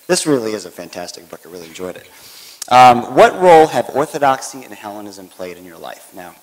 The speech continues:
before you answer, let me read, uh, a passage from the book that, uh, really touched me. And again, this is a book not about her Greek American heritage, about her serving as ambassador in Hungary and dynamics there, but she really devoted a lot of attention to the subject matter that's all close to our hearts.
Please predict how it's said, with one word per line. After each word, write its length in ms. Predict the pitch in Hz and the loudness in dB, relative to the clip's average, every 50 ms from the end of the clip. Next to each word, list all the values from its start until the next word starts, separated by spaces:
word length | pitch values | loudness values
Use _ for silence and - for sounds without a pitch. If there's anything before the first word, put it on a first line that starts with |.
| _ _ | _ _
before 200 | - - 127 135 | -8 -4 -2 0
you 140 | 151 156 | 2 2
answer, 320 | 139 120 110 - - 117 113 | 2 0 -2 -2 -4 -2 0
let 120 | 135 135 | 0 0
me 120 | 139 135 123 | -2 -2 -4
read, 320 | 123 127 127 127 123 123 - - - - - _ _ - | -4 -4 -4 -6 -6 -10 -16 -20 -20 -20 -20 _ _ -8
uh, 200 | - 98 69 - - | -6 -4 -4 -6 -6
a 20 | |
passage 380 | - 139 139 139 135 - 135 113 | -4 -2 -2 0 -2 -2 -6 -8
from 180 | - - 107 | -8 -10 -8
the 60 | 107 101 | -10 -6
book 400 | - 113 110 107 - - - - | -4 -2 -4 -4 -4 -8 -10 -8
that, 280 | 101 95 98 - - | -6 -6 -6 -6 -6
uh, 300 | - 101 92 90 90 73 - - | -4 -4 -4 -4 -6 -10 -12 -10
really 320 | 117 117 139 139 123 113 | -4 0 0 0 0 -2
touched 400 | - - - 110 98 - - - | -6 -6 -6 -6 -6 -6 -10 -12
me. 220 | 101 95 - - - _ _ _ _ _ _ _ - _ _ _ _ _ - | -12 -14 -14 -18 -20 _ _ _ _ _ _ _ -20 _ _ _ _ _ -8
And 100 | 156 151 | -6 -2
again, 160 | 156 175 151 | -2 0 -2
this 160 | - 196 - | -2 -4 -6
is 100 | 202 180 | -4 -2
a 60 | 175 151 | -2 2
book 300 | 135 151 151 135 - 135 | 4 4 4 4 2 0
not 160 | 135 139 139 | -2 0 2
about 340 | 127 127 120 117 117 - - | 4 4 4 4 4 2 -2
her 80 | 113 | -8
Greek 200 | 110 120 120 - | -12 -12 -12 -12
American 280 | 117 113 110 107 117 101 | -10 -12 -12 -12 -12 -12
heritage, 320 | 127 131 135 123 110 101 | -10 -10 -10 -10 -10 -12
about 320 | 104 98 104 104 101 - - | -10 -8 -6 -6 -6 -8 -10
her 300 | - 117 120 123 123 123 - _ _ _ _ _ | -6 -2 -2 -2 -2 -6 -14 _ _ _ _ _
serving 300 | - - 123 113 107 104 | -8 -6 -4 -4 -4 -6
as 100 | 95 - | -12 -12
ambassador 540 | 98 90 - 135 143 139 139 - 143 139 131 | -8 -4 -2 -2 0 -2 -4 -6 -8 -8 -8
in 80 | 110 92 | -8 -8
Hungary 500 | 90 120 135 139 127 131 135 131 131 127 | -10 -8 -8 -8 -6 -6 -4 -4 -4 -4
and 140 | 110 104 - - - _ _ | -6 -8 -12 -18 -20 _ _
dynamics 340 | - 120 117 117 120 117 - | -12 -10 -8 -8 -8 -10 -8
there, 140 | - 123 117 | -6 -6 -6
but 120 | 113 107 | -6 -8
she 120 | - - 120 117 | -12 -14 -14 -10
really 180 | - 180 190 160 | -8 -8 -8 -8
devoted 420 | 123 117 113 113 131 127 120 104 | -10 -10 -4 -2 -2 -2 -2 -6
a 40 | 110 | -8
lot 200 | 101 110 120 117 | -6 -6 -6 -6
of 80 | 117 101 | -6 -10
attention 520 | 101 - - - 113 113 - - 104 98 | -14 -16 -16 -16 -14 -14 -16 -18 -18 -18
to 180 | - - - 98 | -18 -18 -18 -18
the 140 | 95 98 - | -16 -14 -12
subject 420 | - - 107 104 - 98 - - | -10 -10 -12 -12 -14 -18 -18 -16
matter 160 | 101 98 95 | -16 -16 -16
that's 180 | 95 92 - - | -16 -16 -12 -12
all 120 | 107 104 | -12 -12
close 260 | - - - 101 - | -12 -14 -16 -18 -16
to 100 | - - | -16 -16
our 120 | 78 92 90 | -16 -16 -18
hearts. 400 | - 78 76 - - - - | -18 -20 -20 -18 -18 -18 -18